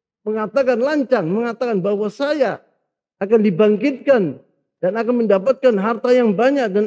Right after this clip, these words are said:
a-, anak yang banyak. Dari mana dia tahu? Apakah dia ya'riful ghaib? Mana bukti-buktinya kalau dia ya'riful ghaib? Kemudian disebut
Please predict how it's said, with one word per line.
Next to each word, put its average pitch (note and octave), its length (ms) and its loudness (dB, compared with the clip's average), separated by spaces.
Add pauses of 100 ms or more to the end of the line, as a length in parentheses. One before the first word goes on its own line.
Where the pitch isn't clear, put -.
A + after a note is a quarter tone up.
a-, G3+ 120 -14 (280)
anak C#4 320 -2
yang A3+ 160 2
banyak. E3+ 320 -2 (480)
Dari A#3 160 4
mana A4 400 6
dia F#4+ 160 6
tahu? C#4+ 480 -4 (480)
Apakah G#3+ 400 0
dia A3 240 6
ya'riful G#3+ 480 2
ghaib? B3 480 2 (1500)
Mana A4+ 320 4
bukti-buktinya C4 1040 0
kalau G#3 160 0
dia G3 320 2
ya'riful F3+ 480 -6
ghaib? F3+ 400 0 (1300)
Kemudian D4 400 0
disebut C4+ 480 -2